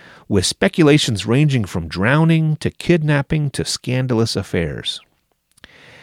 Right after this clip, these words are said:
After a dramatic reappearance weeks later, Amy claimed to have been kidnapped and held captive, although the veracity of her account was questioned by many. Los Angeles prosecutors worked hard to find an explanation and finally concluded that she had run off with a former employee,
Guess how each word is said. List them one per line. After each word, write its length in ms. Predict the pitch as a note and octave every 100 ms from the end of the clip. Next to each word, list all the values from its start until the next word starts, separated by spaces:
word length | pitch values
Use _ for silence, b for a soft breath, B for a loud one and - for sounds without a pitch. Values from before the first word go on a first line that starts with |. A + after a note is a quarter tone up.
| B -
After 260 | D3 -
a 60 | A2
dramatic 640 | A2 F2+ G#2+ C3 E3+ F3+
reappearance 540 | D3 C#3 - A2 F#2+ F#2+
weeks 300 | A#2+ B2 A2
later, 320 | C3 A2 -
Amy 300 | C3 G#3 G3 -
claimed 460 | - - F3 G#3 -
to 100 | E3
have 120 | C3
been 200 | C3+ A2+ -
kidnapped 640 | - G3+ A2+ E2 F#2+ -
and 120 | F2+
held 380 | G#2 C#3+ C3+ -
captive, 600 | - D#3+ - D#2+ D#2+ - b b b b b b b -
although 480 | B2 B2+ D3+ B3
the 100 | A3+
veracity 680 | D#3 D3+ E3+ B3 C#4+ - D3+
of 100 | C#3
her 140 | D#3 -
account 500 | - - G3 C#3 -
was 280 | B2+ A#2+ -
questioned 680 | - - F#3+ - C#3+ G#2+
by 180 | G2+ G2
many. 680 | F#2+ F2+ F#2+ - - - - _ _ b b b b b b -
Los 240 | A2 -
Angeles 300 | C#3 B2 A2
prosecutors 600 | - C#3 - - A2 F2+
worked 200 | A#2+ -
hard 320 | - D#3+ D#3+
to 100 | -
find 280 | - B2+ C#3+
an 80 | C3
explanation 540 | B2+ - A2 B2 -
and 80 | F2
finally 320 | - D3+ A#3
concluded 380 | - A#2 - D#3
that 120 | G3 -
she 220 | - A3+
had 280 | C#4+ C#3 -
run 360 | A2 C#3 E3
off 360 | C#3+ B2 - -
with 140 | G#2+
a 60 | F2+
former 440 | - A#2 A2 G2
employee, 800 | F#2 F2+ - G2 E2 F#2 C#2+